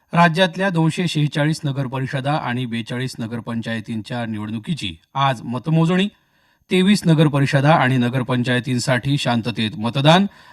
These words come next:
धर्माबाद इथं पैसे वाटपाच्या आरोपाचं निवडणूक अधिकाऱ्यांकडून खंडन.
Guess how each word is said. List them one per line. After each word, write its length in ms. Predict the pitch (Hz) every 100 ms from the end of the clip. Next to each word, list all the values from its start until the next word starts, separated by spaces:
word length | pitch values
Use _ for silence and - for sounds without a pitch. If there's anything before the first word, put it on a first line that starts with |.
| -
धर्माबाद 480 | 147 156 165 170 160
इथं 280 | 156 165 170
पैसे 340 | 151 147 156
वाटपाच्या 580 | 143 135 131 131 127 131
आरोपाचं 560 | 123 127 117 120 160 214 _ _ 160
निवडणूक 440 | 175 180 196 -
अधिकाऱ्यांकडून 680 | 143 143 131 113 117 117 110
खंडन. 400 | - 143 170 196